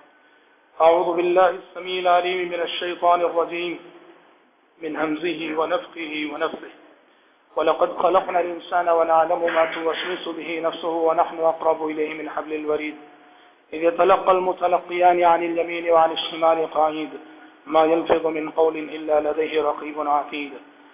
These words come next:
وجاءت سكرة الموت بالحق، ذلك ما كنت منه تحيد. ونفخ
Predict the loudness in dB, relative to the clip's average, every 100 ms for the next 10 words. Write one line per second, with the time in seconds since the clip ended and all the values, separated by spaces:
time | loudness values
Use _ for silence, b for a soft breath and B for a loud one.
0 | b _ -2 4 4 4 0 -2 0 0
1 | 0 -4 2 2 0 -6 -6 -4 -4 -4
2 | 0 4 4 2 0 2 2 0 -4 -2
3 | -2 -2 -4 -2 -2 -2 -6 -10 -12 -14
4 | B B B -2 0 0 0 0